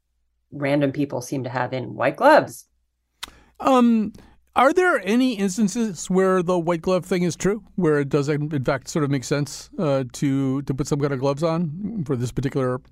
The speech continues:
Speaker 2: item?
Speaker 1: Yes, and I, so I was, I was really interested specifically in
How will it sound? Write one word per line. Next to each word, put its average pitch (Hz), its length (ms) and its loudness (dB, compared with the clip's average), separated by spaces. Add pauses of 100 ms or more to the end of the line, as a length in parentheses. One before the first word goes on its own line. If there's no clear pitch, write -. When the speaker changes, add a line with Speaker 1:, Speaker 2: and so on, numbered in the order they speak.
Speaker 2:
item? 170 320 -2 (640)
Speaker 1:
Yes, 311 320 4
and 247 120 2
I, 285 220 6
so 269 140 4
I 247 120 6
was, 285 160 0 (140)
I 240 80 2
was 262 120 -2
really 240 200 -2
interested 185 260 -6
specifically 165 640 -2
in 135 240 -2